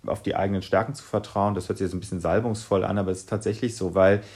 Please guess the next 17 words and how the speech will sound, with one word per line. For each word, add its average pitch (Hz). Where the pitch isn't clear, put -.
sie, 98
ähm, 92
die 98
Krisen 143
des 107
Lebens 113
kommen 101
früh 104
genug 92
und 90
da 107
eine 117
tragfähige 107
Grundlage 87
zu 87
haben, 82
durchzugehen, 87